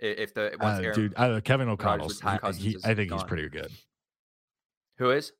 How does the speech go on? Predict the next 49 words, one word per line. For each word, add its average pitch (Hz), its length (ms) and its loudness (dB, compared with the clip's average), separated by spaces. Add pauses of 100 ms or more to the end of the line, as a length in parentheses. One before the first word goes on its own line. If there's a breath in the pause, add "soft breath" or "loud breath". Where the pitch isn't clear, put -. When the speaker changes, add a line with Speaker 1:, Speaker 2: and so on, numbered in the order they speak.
(440)
Speaker 2:
Kevin 127 200 6
O'Connell. 90 400 2
Like, 92 140 0
he 139 100 6
might 123 180 4
have 101 120 2
the 95 80 0
Vikings 85 440 -2
humming 85 300 -2
for 90 160 -4
a 87 40 -4
couple 92 180 -2
Speaker 1:
Yeah, 95 160 2
Speaker 2:
years. 92 300 -4
Speaker 1:
but 127 240 4
Speaker 2:
He's 107 160 0
pretty 98 180 -4
good. 127 100 -4
Speaker 1:
yeah, 107 120 2
I 113 80 0
just 110 160 -10
don't 117 160 2
know 107 80 2
about 101 240 2
Kirk 95 200 -10
Cousins' 85 500 -12
future, - 340 -18 (120)
you 78 100 -18
know? 57 140 -14
Speaker 2:
Yeah, 101 180 0
Speaker 1:
I 110 60 -2
mean, 101 120 6
Speaker 2:
well, 87 140 2
Speaker 1:
he, 95 80 -2
Speaker 2:
they, 90 160 4
Speaker 1:
he's 90 140 -4
Speaker 2:
they - 60 2
Speaker 1:
gotta - 120 2
Speaker 2:
just - 80 -2
Speaker 1:
be - 40 -6
Speaker 2:
drafted - 220 -6
Speaker 1:
there, - 60 -8
Speaker 2:
someone - 60 -12
Speaker 1:
but 65 80 -6
Speaker 2:
else. - 140 -14 (880 soft breath)
Oh, 180 600 8
God. 101 440 6
All 117 80 4
right. 90 240 4